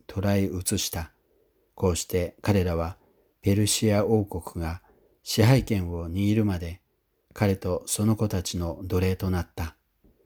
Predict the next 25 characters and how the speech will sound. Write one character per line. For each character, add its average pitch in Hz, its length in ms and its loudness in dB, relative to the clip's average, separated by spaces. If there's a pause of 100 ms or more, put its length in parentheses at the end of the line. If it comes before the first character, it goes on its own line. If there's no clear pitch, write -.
(500)
こ - 120 0
れ 110 80 8
は 92 340 2
エ - 80 -4
レ 107 140 4
ミ 107 180 4
ヤ 101 120 2
に 101 100 2
よ 98 120 0
っ 95 40 -6
て - 200 -8
告 98 200 -2
げ 95 60 2
ら 92 120 0
れ 92 100 -4
た 98 140 -4
主 - 160 -4
の 95 140 -2
言 90 220 -4
葉 87 120 -2
が 85 220 -4
成 104 200 2
就 85 160 -4
し - 120 -4
て、 90 240 -6